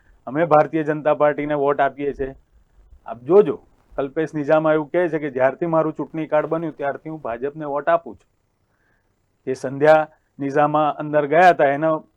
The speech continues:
ઘરવાળો એવું જ કહે છે કે હું જ્યારથી ભાજપને મારું ચૂંટણી કાર્ડ બન્યું ત્યારથી હું આપું છું.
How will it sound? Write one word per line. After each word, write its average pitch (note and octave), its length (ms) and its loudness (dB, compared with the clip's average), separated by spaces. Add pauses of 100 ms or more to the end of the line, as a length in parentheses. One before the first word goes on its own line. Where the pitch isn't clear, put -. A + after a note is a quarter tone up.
(340)
ઘરવાળો D#3+ 420 4
એવું G3 180 4
જ - 80 -12
કહે E3+ 160 2
છે D#3 120 -2
કે D3 100 -8
હું D#3+ 180 -4
જ્યારથી B2+ 400 -2
ભાજપને F3 580 2 (440)
મારું E3 460 4
ચૂંટણી F#3+ 300 -2
કાર્ડ F#3 180 4
બન્યું E3+ 240 2
ત્યારથી C3+ 380 -2
હું D#3 200 -2
આપું - 200 -14
છું. - 460 -20